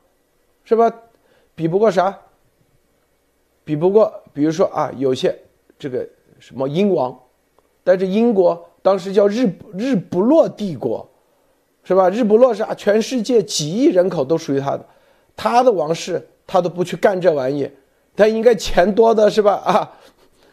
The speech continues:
那绝对的，他为啥不去参与？这种你一个王室再有钱，你投资不起。我告诉你啊，做这玩意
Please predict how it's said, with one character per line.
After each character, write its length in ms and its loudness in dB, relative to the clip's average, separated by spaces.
那 100 4
绝 260 4
对 160 -8
的， 220 -6
他 120 0
为 120 4
啥 140 -4
不 160 -10
去 100 -6
参 240 -8
与？ 60 -14
这 240 2
种 240 -10
你 320 -6
一 80 -6
个 140 0
王 360 -6
室 300 -12
再 320 -2
有 240 -6
钱， 320 -18
你 180 -10
投 360 -4
资 240 -8
不 200 -6
起。 480 -8
我 140 -6
告 180 0
诉 60 -6
你 80 -10
啊， 260 -14
做 320 0
这 220 0
玩 240 -6
意 180 -12